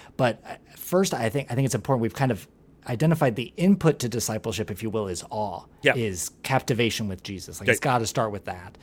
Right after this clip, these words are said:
Speaker 1: Um, but I also think it's important pretty early on to talk about the output as well.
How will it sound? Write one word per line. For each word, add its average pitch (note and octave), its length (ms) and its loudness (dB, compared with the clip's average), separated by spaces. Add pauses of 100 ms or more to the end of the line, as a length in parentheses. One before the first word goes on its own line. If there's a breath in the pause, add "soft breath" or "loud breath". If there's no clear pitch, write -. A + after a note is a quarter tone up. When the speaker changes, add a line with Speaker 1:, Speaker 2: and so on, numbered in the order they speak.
(640 loud breath)
Speaker 1:
Um, C3 360 0
but C#3+ 120 2
I B2+ 100 0
also A3 200 2
think E3+ 160 4
it's - 120 0
important A#2 540 0
pretty F#3+ 200 2
early B2+ 260 2
on C3 300 2
to B2 100 0
talk B2 260 -2
about A2 280 -2 (100)
the G#2 160 -6
output G#2 460 0
as F2 160 -8
well. F2 300 -10